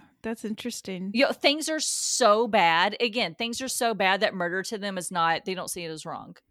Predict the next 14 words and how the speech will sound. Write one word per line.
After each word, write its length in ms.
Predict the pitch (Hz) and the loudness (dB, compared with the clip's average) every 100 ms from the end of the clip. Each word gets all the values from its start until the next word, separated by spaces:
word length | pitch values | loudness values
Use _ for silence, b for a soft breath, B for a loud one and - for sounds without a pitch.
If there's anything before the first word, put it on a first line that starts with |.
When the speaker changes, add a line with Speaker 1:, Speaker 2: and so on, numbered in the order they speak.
| _ | _
Speaker 2:
They 120 | - 180 | -6 -4
don't 160 | 175 | -4
see 200 | - 190 | -4 -2
it 100 | 170 | -2
as 500 | 160 156 151 151 - - _ | -2 -4 -6 -8 -12 -16 _
Speaker 1:
It's 180 | 220 - | -8 -2
necessary. 600 | 359 - 208 190 - - | -2 -2 -6 -4 -4 -2
Speaker 2:
they 80 | 220 | -2
Speaker 1:
It's 80 | |
a 20 | - | 0
Speaker 2:
see 100 | 233 | 0
it 40 | |
as 120 | 214 | 2
Speaker 1:
necessity. 440 | 190 185 151 131 | 0 -2 -6 -10